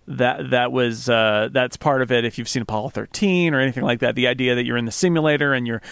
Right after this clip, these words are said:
practicing and communicating with the ground as if you were in space, they did all of that stuff too. And all of this leads up to, in September fifty-nine, the Mercury Atlas one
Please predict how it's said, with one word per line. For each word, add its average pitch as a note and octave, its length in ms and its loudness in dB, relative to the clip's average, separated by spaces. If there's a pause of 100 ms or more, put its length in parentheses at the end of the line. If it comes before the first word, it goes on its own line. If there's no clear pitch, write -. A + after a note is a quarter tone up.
(120)
practicing C3+ 640 0
and A#2 140 -2
communicating C3 540 0
with A#2+ 100 -4
the B2 80 -6
ground A#2+ 340 0
as A2 140 -4
if A2+ 120 -8
you B2 80 -4
were A#2 120 -4
in A2+ 100 -4
space, A2 420 -2
they B2 160 0
did A#2+ 220 -2
all A2+ 160 2
of A2+ 60 0
that A2 200 -2
stuff G#2+ 300 -6
too. A2+ 440 0 (340)
And D3 240 2
all F3 400 4
of D#3 80 0
this C#3+ 180 -2
leads C3+ 300 0
up A#2 200 2
to, A#2 200 -2
in A2+ 100 -2
September C3+ 420 -2
fifty-nine, A#2 840 -2 (240)
the C#3 140 0
Mercury C#3 400 2
Atlas B2 600 0
one A#2 640 -2